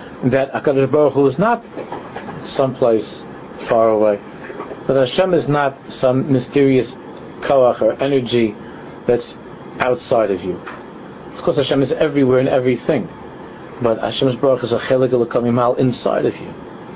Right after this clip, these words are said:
And therefore, all of our Avodas Hashem is being developed to bring us to that point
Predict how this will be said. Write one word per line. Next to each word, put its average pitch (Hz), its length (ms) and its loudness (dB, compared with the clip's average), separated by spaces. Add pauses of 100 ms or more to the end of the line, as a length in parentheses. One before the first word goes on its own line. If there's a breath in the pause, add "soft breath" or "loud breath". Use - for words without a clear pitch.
(640 loud breath)
And 123 460 0
therefore, 131 580 4
all 170 200 4
of 165 80 2
our 151 240 4
Avodas 139 340 2
Hashem 139 240 2
is 117 120 0
being 123 220 0
developed 123 560 2
to 123 60 2
bring 135 220 2
us 131 100 2
to 120 120 2
that 127 280 2
point 131 360 0